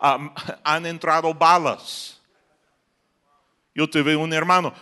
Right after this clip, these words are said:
predicando el otro día en la iglesia y, y de repente por el techo hay,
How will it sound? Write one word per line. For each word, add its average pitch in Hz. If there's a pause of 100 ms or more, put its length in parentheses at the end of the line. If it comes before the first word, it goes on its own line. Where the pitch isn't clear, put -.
predicando 151
el 143
otro 151
día 156
en 135
la 131
iglesia 151
y, 127 (220)
y 160
de 147
repente 151
por 143
el 131
techo 156
hay, 120